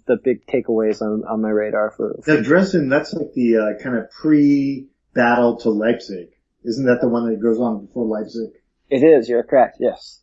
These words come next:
Speaker 1: yes.
Speaker 2: Yeah, I'm,
Speaker 1: And
Speaker 2: I'm all over that.
Speaker 1: Yeah, absolutely. And, and so
Speaker 2: And
Speaker 1: that
Speaker 2: Jim Corrali, if you're out there, buddy, I know we got a Quatre Bras g-, game, Quatre Bras?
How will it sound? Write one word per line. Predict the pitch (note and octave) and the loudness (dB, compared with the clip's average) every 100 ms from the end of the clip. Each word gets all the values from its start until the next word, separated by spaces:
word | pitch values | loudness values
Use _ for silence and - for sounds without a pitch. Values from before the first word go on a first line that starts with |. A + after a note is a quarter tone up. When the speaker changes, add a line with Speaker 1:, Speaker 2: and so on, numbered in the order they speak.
| - | -14
Speaker 1:
yes. | - - _ _ _ _ | -14 -14 _ _ _ _
Speaker 2:
Yeah, | G#2+ G2 | -4 -2
I'm, | G2+ | 0
Speaker 1:
And | A2+ | 0
Speaker 2:
I'm | G#2+ | 2
all | A#2 A2 G#2+ G2+ | 2 2 2 -2
over | F#2+ | -14
that. | E2+ - _ _ _ - | -14 -20 _ _ _ 2
Speaker 1:
Yeah, | A2+ A2 A2 - | 4 4 -2 0
absolutely. | A#2 B2 - B2 A2+ G#2+ A2 A2 _ | 4 4 0 -2 0 -2 -8 -10 _
And, | A#2 G#2+ G#2+ A2 | -12 -12 -12 -10
and | A2+ A2 | -8 2
so | D#3 | 4
Speaker 2:
And | D3 | 6
Speaker 1:
that | C#3 | 6
Speaker 2:
Jim | E3+ E3+ | 4 4
Corrali, | D#3 D3+ E3 E3+ | 6 8 8 6
if | - | 6
you're | C#3+ | 4
out | D3 D3 | 4 4
there, | C#3+ | 2
buddy, | D3+ D#3+ | 4 4
I | C#3+ | 4
know | B2 B2+ C#3+ | 2 2 4
we | C#3+ | 4
got | C3+ C#3+ | 2 2
a | C3 A#2+ | 2 0
Quatre | - C#3 D3+ | -2 -4 -2
Bras | B2 B2+ C#3+ - - | 0 2 2 -4 -8
g-, | D3+ B2 | -8 -6
game, | C3 C3 - _ _ | -6 -6 -8 _ _
Quatre | - - B2 | -2 0 2
Bras? | B2 C#3 | 4 4